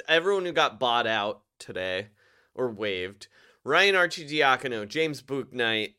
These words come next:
Spencer Dinwiddie, Harry Giles, Joe Harris, Killian Hayes, Daniel House, Corey Joseph, Robin Lopez,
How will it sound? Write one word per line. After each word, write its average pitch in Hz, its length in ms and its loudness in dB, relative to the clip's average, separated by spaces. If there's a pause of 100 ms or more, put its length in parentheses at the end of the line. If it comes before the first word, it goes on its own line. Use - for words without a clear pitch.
Spencer 147 480 -4
Dinwiddie, 117 580 -2
Harry 135 340 -4
Giles, 104 680 -2
Joe 127 360 0
Harris, 117 760 -2
Killian 143 440 -4
Hayes, 104 640 -6
Daniel 135 600 0
House, 107 480 -4 (280)
Corey 202 460 0
Joseph, 107 560 -6 (240)
Robin 165 460 2
Lopez, 107 520 -4